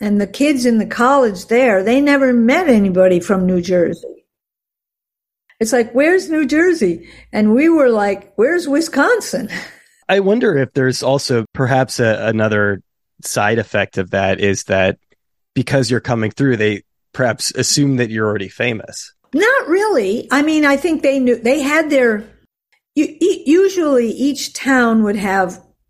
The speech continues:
Speaker 1: a theater where, I remember one town, Gordon Lightfoot was playing in the theater.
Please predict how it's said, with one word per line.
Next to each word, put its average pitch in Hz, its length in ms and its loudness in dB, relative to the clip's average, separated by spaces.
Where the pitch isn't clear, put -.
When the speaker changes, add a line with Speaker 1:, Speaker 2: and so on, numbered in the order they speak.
Speaker 1:
a 233 80 2
theater 233 920 2
where, 196 520 2
I 220 60 2
remember 254 300 4
one 240 300 0
town, 214 460 0
Gordon 220 400 2
Lightfoot 214 640 -2
was 202 220 -2
playing 214 400 2
in 208 100 2
the 196 100 -2
theater. 214 540 0